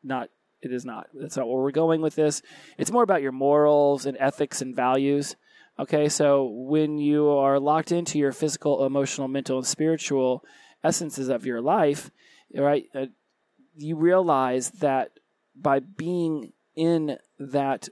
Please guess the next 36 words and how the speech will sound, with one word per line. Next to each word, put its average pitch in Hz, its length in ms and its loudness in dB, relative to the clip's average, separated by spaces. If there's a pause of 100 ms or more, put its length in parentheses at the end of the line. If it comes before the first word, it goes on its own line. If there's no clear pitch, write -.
(120)
state - 360 -2
of 123 200 -2
greatness 147 560 -2
and 131 240 -8
of 135 180 -12
tenacity 139 640 -4
all 127 180 0
times, 156 520 -6 (560)
you 165 320 0
actually 139 640 -2 (500)
are 147 200 2
the 135 180 0
one 139 400 0 (260)
who 151 220 0
people 151 360 -4
see 156 340 0
as 131 140 0 (500)
being 165 300 -2
trusted 151 480 -2
with 131 380 -4
the 143 80 -2
project, 123 560 -4 (280)
being 151 220 -2
trusted 147 420 -2
with 135 180 -4
the 131 100 -2
assignment, 123 420 -4
whatever 156 420 2
it 143 100 2
might 131 220 -4
be. - 280 -10 (400)
You, 143 200 0
you 147 120 -2
have 170 340 -2
to 175 80 -8
choose 135 580 -2